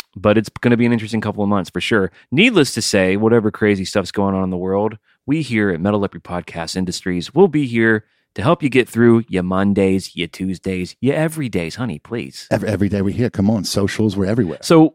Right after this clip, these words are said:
Speaker 1: we do this series called A Year in the Life of Metallica, where we go through in excruciating detail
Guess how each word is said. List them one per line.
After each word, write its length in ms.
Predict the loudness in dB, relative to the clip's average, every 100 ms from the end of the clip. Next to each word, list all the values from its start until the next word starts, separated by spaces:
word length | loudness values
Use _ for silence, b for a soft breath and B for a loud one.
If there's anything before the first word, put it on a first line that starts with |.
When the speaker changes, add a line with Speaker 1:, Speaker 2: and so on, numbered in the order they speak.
| -4
Speaker 1:
we 260 | -6 2 2
do 140 | 4
this 160 | 2 2
series 260 | 2 0
called 180 | 2 2
A 20 | 4
Year 120 | 2
in 80 | 4
the 60 |
Life 180 | 2 2
of 80 | -2
Metallica, 520 | 0 0 2 2 2
where 100 | 4
we 160 | 2 2
go 240 | 6 4
through 160 | 6 2
in 80 |
excruciating 640 | 2 -2 -2 2 4 4 4
detail 480 | 2 4 2 2